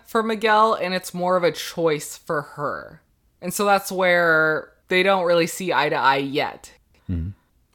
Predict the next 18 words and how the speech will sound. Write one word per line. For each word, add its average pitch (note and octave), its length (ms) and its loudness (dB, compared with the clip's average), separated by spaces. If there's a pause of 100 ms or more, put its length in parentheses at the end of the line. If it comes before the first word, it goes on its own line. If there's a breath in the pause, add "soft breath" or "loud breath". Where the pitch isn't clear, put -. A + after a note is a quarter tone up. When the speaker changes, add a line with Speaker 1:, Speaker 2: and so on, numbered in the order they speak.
Speaker 1:
And G3 120 -8
I A#3+ 40 -2
have C#4 240 -2
to D#4 140 -2
agree B3 320 -2
with A#3 160 -2
Lindy. F3+ 600 -4
Miguel G3+ 400 0
is D#4 160 -4
pretty C4+ 380 -4
harsh A#3 360 0
with - 140 -6
his F#3 160 -4
reactions F#3 840 0
or D#3+ 640 -2
lack A3 560 2 (140)
of D#3 160 0
reactions C#3+ 880 -2